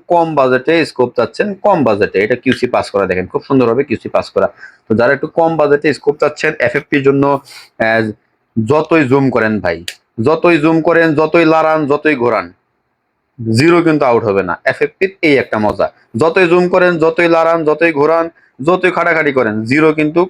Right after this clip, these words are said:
আউট হবে না। এই হচ্ছে একটা সুবিধা এফএফপি স্কোপের। তো যারা এফএফপি স্কোপ চাচ্ছেন, তারা ইজিলি ব্যবহার করতে পারবেন। সাথে যদি নাইট্রো পিস্টন ইউজ করতে চান, অবশ্যই জিরো রিকয়েল মাউন্ট সহ ইউজ করবেন, কারণ এগুলো আনাই হয় আপনার পিসিপির জন্য। তো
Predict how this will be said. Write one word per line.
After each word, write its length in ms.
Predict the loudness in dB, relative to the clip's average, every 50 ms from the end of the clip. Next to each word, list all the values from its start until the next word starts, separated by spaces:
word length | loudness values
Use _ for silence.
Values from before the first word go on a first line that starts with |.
| -2 0
আউট 260 | 2 2 2 2 0
হবে 220 | 0 0 0 0
না। 160 | 0 -2 -4 -4 _ _ _ _ _
এই 140 | 2 2 4
হচ্ছে 280 | 4 2 0 -2 -2 -2
একটা 180 | -2 0 -2
সুবিধা 520 | -2 0 0 0 2 2 2 2 2 2 2
এফএফপি 480 | 2 0 0 -2 -4 -6 -2 -4 -4
স্কোপের। 360 | -4 -4 -6 -6 -4 -4 -6 -6 _ _ _ _ -4
তো 60 | -2
যারা 220 | 0 0 2 2 0
এফএফপি 340 | 0 -2 -4 -4 -4 -4 -4
স্কোপ 220 | -4 -6 -4 -2
চাচ্ছেন, 300 | -2 -2 -2 -4 -6 -2
তারা 140 | 0 0 2
ইজিলি 360 | 2 2 0 0 0 0 2
ব্যবহার 300 | 2 2 2 2 0 0
করতে 240 | 0 -2 -2 -2 -2
পারবেন। 280 | -2 -2 -2 -2 -4
সাথে 440 | -4 -4 -4 -4 -2 0 0 0 0 -2 _ _ _ _ _ -4 0
যদি 240 | 0 2 2 2 2
নাইট্রো 340 | 0 0 -2 -2 -2 -4 -4
পিস্টন 220 | -4 -4 -2 0
ইউজ 200 | 0 0 0 0
করতে 220 | -2 -4 -2 -2 -2
চান, 160 | -2 0 0
অবশ্যই 460 | 0 0 0 0 -2 0 0 0 0
জিরো 180 | 2 0 2 2
রিকয়েল 240 | 0 2 2 2
মাউন্ট 300 | 2 2 2 0 0 -2
সহ 240 | -4 -4 -2 2 4
ইউজ 220 | 4 4 2 2 0
করবেন, 300 | -2 0 0 0 -2 -4 -4 _ _ _ -4
কারণ 180 | -2 -2 0 0
এগুলো 260 | 0 2 2 2 2
আনাই 340 | 2 0 -2 0 0 -2 0
হয় 160 | 0 0 -2
আপনার 220 | -2 -2 -4 -6
পিসিপির 380 | -4 -4 -6 -4 -4 -4 -4 0
জন্য। 280 | -2 -2 -2 -2 -8 -10 _ _ _ _ _ -2
তো 120 | 0 0